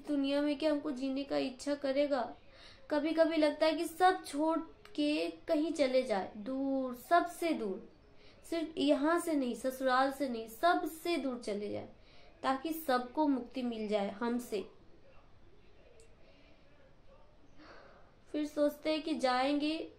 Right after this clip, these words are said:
तो कहाँ, और हम, मेरा जो, मेरा जो, हम दो बच्चे को जो हम जन्म दिए, उसको कौन देखेगा?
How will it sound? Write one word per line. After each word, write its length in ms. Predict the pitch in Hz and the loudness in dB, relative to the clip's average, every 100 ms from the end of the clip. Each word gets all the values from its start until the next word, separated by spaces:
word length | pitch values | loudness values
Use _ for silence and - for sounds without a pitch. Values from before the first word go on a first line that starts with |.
| - | -12
तो 60 | |
कहाँ, 540 | 285 277 240 226 220 - - - - - - - - | -6 -4 -4 -6 -12 -16 -20 -20 -20 -20 -20 -20 -6
और 280 | 254 294 - | 0 0 0
हम, 220 | 277 269 269 | -4 -2 0
मेरा 380 | 269 294 330 - - - - | 2 0 0 -6 -18 -14 -4
जो, 160 | 277 | -2
मेरा 320 | 269 262 262 | 0 0 -2
जो, 220 | 254 262 262 | -2 0 0
हम 160 | 269 | -2
दो 240 | 240 254 254 | -4 -2 -2
बच्चे 460 | 233 226 - 254 | -4 -8 -8 -6
को 200 | 254 247 | -4 -4
जो 180 | 233 254 | -4 -4
हम 120 | 247 | -4
जन्म 320 | 202 214 240 | -4 -4 -4
दिए, 420 | 240 214 208 214 247 - - - - - - | -6 -6 -6 -8 -12 -20 -20 -20 -20 -14 -8
उसको 300 | 311 - 370 | -8 -6 -4
कौन 340 | - 294 302 | 2 4 4
देखेगा? 540 | 294 277 233 202 196 | 2 0 -4 -8 -10